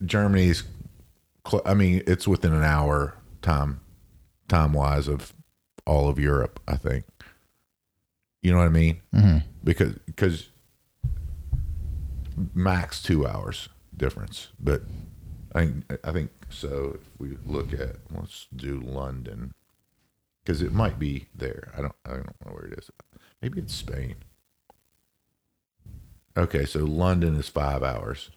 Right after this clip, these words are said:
Speaker 2: I can only
Speaker 1: Hamburg is
Speaker 2: imagine the
Speaker 1: six.
Speaker 2: people driving their car like, "Who the fuck cares? The hours difference."
Speaker 1: Well, I mean, it's gonna
Speaker 2: It is gonna affect the start time.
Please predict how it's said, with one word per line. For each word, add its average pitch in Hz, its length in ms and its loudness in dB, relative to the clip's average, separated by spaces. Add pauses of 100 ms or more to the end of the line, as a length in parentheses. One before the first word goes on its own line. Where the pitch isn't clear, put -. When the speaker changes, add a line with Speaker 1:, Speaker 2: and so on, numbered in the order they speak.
(380)
Speaker 2:
I - 80 0
can 85 100 2
only 113 140 6
Speaker 1:
Hamburg 92 120 6
is 87 60 6
Speaker 2:
imagine 90 280 8
the 87 40 10
Speaker 1:
six. 85 80 6
Speaker 2:
people 80 220 6
driving 85 340 6
their 82 140 8
car 80 260 6
like, 76 300 2
"Who 92 340 4 (220)
the - 100 2
fuck - 260 2
cares? 76 460 0 (460)
The - 160 0
hours 80 320 4
difference." - 460 2 (1400)
Speaker 1:
Well, 117 640 4
I 87 60 0
mean, 90 200 6
it's 87 140 2
gonna 90 240 4 (560)
Speaker 2:
It 135 100 8
is 135 180 6
gonna 120 180 4
affect 98 260 4
the 85 60 0
start 110 260 6
time. 69 460 2